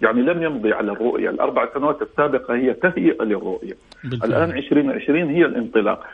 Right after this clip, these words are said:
Speaker 1: صدمنا بالجائحة الصحية وتعاملنا معها بنجاح فائق النظير، هذا سيكون في رصيد المملكة العربية السعودية. تعاملنا مع، آه، الجي توينتي بطريقة لم تكن معهودة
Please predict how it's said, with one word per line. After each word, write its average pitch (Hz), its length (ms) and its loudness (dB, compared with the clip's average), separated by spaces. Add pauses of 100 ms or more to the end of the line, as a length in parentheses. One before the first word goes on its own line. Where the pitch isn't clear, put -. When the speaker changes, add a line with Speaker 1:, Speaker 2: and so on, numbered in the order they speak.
(280)
Speaker 1:
صدمنا 175 420 4
بالجائحة 170 840 0 (680)
الصحية 180 640 0 (240)
وتعاملنا 147 720 2
معها 156 360 0 (140)
بنجاح 147 920 0 (160)
فائق 165 480 0
النظير، 170 440 2 (640)
هذا 135 420 2
سيكون 143 520 0
في - 120 -2
رصيد 120 420 0
المملكة 123 340 -2
العربية 107 220 0
السعودية. 101 420 -4 (480)
تعاملنا 160 720 2
مع، 170 420 0 (520)
آه، - 160 4
الجي 175 340 2
توينتي 190 540 0
بطريقة 147 720 0
لم 156 200 0
تكن 123 400 -2
معهودة 117 420 -4